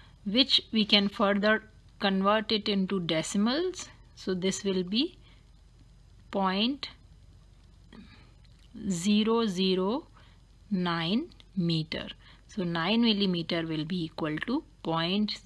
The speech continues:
zero zero nine meter. So in this way we can convert any meter to millimeter and millimeter to meter by using the basic relation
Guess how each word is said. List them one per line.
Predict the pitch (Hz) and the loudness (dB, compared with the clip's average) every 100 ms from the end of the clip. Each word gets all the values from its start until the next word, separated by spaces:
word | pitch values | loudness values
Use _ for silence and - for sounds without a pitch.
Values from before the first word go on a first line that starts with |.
| 160 | -4
zero | 175 180 180 | -2 0 -2
zero | 165 170 | -2 -4
nine | 196 170 139 202 226 - 202 | -4 -4 -4 -4 -6 -6 -2
meter. | 165 - - - - - - - - | -2 -4 -12 -16 -18 -20 -16 -16 -14
So | - 233 208 - | -2 0 0 2
in | 226 214 | 4 4
this | 233 - | 4 0
way | 247 311 | 2 4
we | 269 | 4
can | 214 208 | 4 4
convert | 202 202 196 196 196 - | 4 2 2 0 -2 -2
any | 214 214 277 | 4 6 6
meter | 226 208 202 226 | 6 4 4 0
to | 220 220 | 2 2
millimeter | 185 180 185 185 185 247 294 - | 2 2 2 2 0 -2 -2 -2
and | 233 202 185 | 0 2 4
millimeter | 190 196 196 190 180 190 | 4 4 4 2 0 -2
to | 190 | 0
meter | 185 175 170 208 254 | 0 0 -2 -2 -2
by | 214 | 0
using | 185 190 196 247 233 | 2 2 0 2 2
the | 190 | 2
basic | 175 190 226 214 | 2 0 -2 -2
relation | 190 180 180 240 | 0 2 2 2